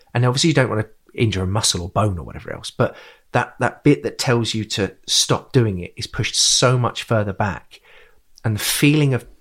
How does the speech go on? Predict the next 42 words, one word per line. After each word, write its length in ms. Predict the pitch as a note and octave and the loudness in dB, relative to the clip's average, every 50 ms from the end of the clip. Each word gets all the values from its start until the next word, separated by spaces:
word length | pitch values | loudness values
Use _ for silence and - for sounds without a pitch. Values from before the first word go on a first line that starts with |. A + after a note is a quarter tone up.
| _ - | _ -10
pain 640 | - - - B2 A#2 A#2+ B2 B2+ C3 B2+ C3 B2+ - _ _ _ _ - - - _ _ _ _ - | -6 -4 -2 0 0 0 0 -2 -2 -4 -6 -8 -10 _ _ _ _ -20 -20 -20 _ _ _ _ -4
and 400 | - A2 G#2 G2 G2+ G2 F#2 - - - _ _ _ _ _ _ _ _ _ - - _ | -2 -2 -2 -2 -4 -6 -8 -10 -12 -16 _ _ _ _ _ _ _ _ _ -20 -16 _
working 580 | - A#2 B2 A#2+ B2+ - - - B2 G#2 G#2 - - _ _ _ _ - | -2 0 2 2 2 0 -2 -6 -4 -4 -6 -6 -10 _ _ _ _ -6
hard 600 | - - - A2+ - A#2+ G#2 F#2 F2+ F#2+ G2 - - _ _ _ _ _ _ _ _ - | -4 -2 0 2 2 0 0 -4 -6 -8 -10 -14 -18 _ _ _ _ _ _ _ _ -4
is 120 | B2 A#2+ - | -2 0 0
still 280 | - - - C#3 B2+ | 0 2 2 2 2
an 100 | A#2+ A#2 | 2 0
addictive 540 | A#2 A2 A2 - - B2 - - - A#2+ - | 0 -4 -2 -2 -2 -2 -2 -2 -6 -6 -4
thing. 100 | - A2+ - | -4 -4 -2
I 100 | - A#2+ | 0 0
know 200 | B2 C3 C#3 C#3+ C#3 | 2 4 4 4 4
I 40 | |
can't 240 | C3 - - B2 A2 | 2 2 2 2 2
go 60 | - A#2 | 2 0
out 100 | F#2+ F2 | 0 0
and 100 | G#2 G#2+ | 0 2
win 120 | A2 G#2+ | 2 2
Olympic 300 | G#2+ G#2+ G#2+ G#2 - - - | 2 2 0 0 -2 -4 -2
gold 200 | - G2+ G2 G2 | -2 -2 0 0
medals 320 | G2+ G2 - E2+ E2+ - | -2 -2 -4 -4 -6 -6
anymore. 340 | E2+ E2+ E2+ D#2+ D2+ D#2 D2+ | -6 -6 -8 -8 -8 -8 -8
Like, 260 | - - D2+ F#2 - - | -8 -6 -6 -6 -6 -6
I, 80 | - | -8
I 40 | F#2 | -8
fully 280 | F2 - - G#2+ F#2 D#2+ | -10 -6 -4 -4 -4 -4
accept 360 | - - - - F#2+ - - | -4 -4 -4 -4 -4 -4 -6
that. 220 | - - - - _ - - - - - - - _ _ _ _ _ _ - | -10 -12 -12 -12 _ -20 -20 -20 -20 -20 -20 -20 _ _ _ _ _ _ 0
But 260 | A#2+ G#2+ F2 - _ _ _ _ | 2 2 2 -2 _ _ _ _
I 120 | - A2 G#2+ | -2 -2 -2
can 160 | - - A2+ | -4 -4 -4
still 240 | - - C#3 B2+ A#2 | -2 0 0 -2 -2
push 360 | - - - C3+ A#2 - - | -2 -2 0 0 0 0 0
my 100 | A2+ G#2 | -2 -2
body 260 | G2 - G#2+ G#2 G#2 | -2 -2 -2 -2 -4
to 180 | F#2+ - - - | -4 -6 -8 -6
the, 200 | - G2 G2 - _ _ _ _ _ - - - _ _ _ _ _ _ _ - | -6 -6 -6 -6 _ _ _ _ _ -18 -18 -18 _ _ _ _ _ _ _ -16
the 200 | - B2+ A#2+ A2+ | -8 -4 -2 -2
nth 220 | A2+ A2+ A2 - | -2 -2 -4 -6
degree 260 | - A#2 - A2 G2+ G2+ | -6 -4 -2 0 0 0
of 120 | G2 F#2+ | -2 -2
my 400 | G2+ G#2 G#2+ G#2+ G#2 G#2 G2+ G2+ | -4 -2 -2 -2 0 0 0 -2
ability. 680 | F#2+ F#2 - G#2 G2 F#2+ F2 - - - F#2 F#2 E2+ | -2 -2 -2 -4 -4 -4 -4 -6 -8 -8 -8 -8 -10